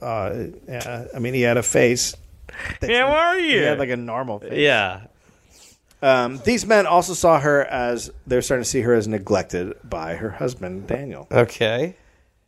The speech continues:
Speaker 1: The
Speaker 2: Do you think it
Speaker 1: Sickle-
Speaker 2: had anything to do with the fact that she was neglected by her husband?
Speaker 1: Yep.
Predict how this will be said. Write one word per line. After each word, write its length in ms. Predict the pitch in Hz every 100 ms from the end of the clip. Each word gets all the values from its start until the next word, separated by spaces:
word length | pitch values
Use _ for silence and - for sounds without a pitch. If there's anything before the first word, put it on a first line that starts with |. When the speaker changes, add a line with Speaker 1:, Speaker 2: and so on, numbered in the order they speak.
| _ _
Speaker 1:
The 80 | 151
Speaker 2:
Do 100 | 143
you 60 | 175
think 220 | 190 180
it 40 |
Speaker 1:
Sickle- 60 | 165
Speaker 2:
had 80 | 160
anything 340 | 156 160 156 139
to 60 |
do 200 | 127 135
with 120 | 139
the 80 | 123
fact 300 | - 127 123
that 100 | 110
she 100 | -
was 160 | 120 110
neglected 480 | 113 110 113 123 113
by 100 | 113
her 140 | 110
husband? 460 | 110 123 151 196 202
Speaker 1:
Yep. 360 | 180 185 -